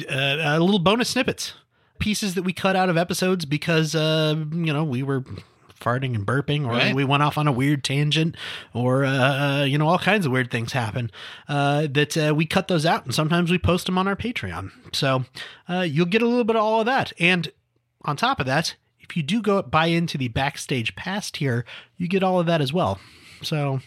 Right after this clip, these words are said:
Speaker 2: Wonderfully said, Kyle.
Speaker 1: I try my best without a script.
Speaker 2: So for this week's episode, Kyle continues his assault on me
Speaker 1: I love just beating you over the head with, uh,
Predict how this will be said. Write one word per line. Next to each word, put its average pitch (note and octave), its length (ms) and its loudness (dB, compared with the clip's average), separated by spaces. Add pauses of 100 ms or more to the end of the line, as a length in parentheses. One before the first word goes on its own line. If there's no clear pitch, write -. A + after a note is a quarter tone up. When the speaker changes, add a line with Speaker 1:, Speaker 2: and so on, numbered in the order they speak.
Speaker 2:
Wonderfully C#3 640 2
said, C#3 400 0
Kyle. A#2+ 400 -10 (100)
Speaker 1:
I C3 160 -2
try C#3 340 0
my C3+ 120 -2
best C#3 320 -2
without A2 240 -2
a - 20 -6
script. - 380 -2 (180)
Speaker 2:
So F3+ 220 2
for F#3+ 160 2
this A3 200 2
week's G3+ 220 0
episode, D3+ 400 2
Kyle F3 240 2
continues F3 540 -2
his A#2 160 0
assault D#3 400 0
on F#2+ 200 2
me G2 160 0
Speaker 1:
I F#3+ 260 4
love F#3+ 640 0
just A3 200 -4 (120)
beating G#3 280 2
you F#3+ 160 4
over F#3+ 200 2
the F3+ 140 0
head D3+ 340 0
with, D#3 280 -2
uh, D3 300 2